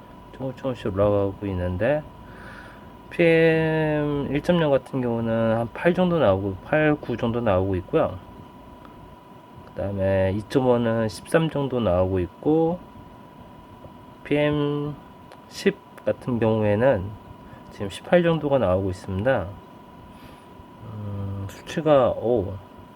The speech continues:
수돗물 할 때는 뭐 정수기물이든 일반 수돗물을 그냥 쓰든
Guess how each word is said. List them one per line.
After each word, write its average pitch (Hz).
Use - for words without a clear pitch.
수돗물 170
할 151
때는 151
뭐 110
정수기물이든 135
일반 113
수돗물을 139
그냥 110
쓰든 143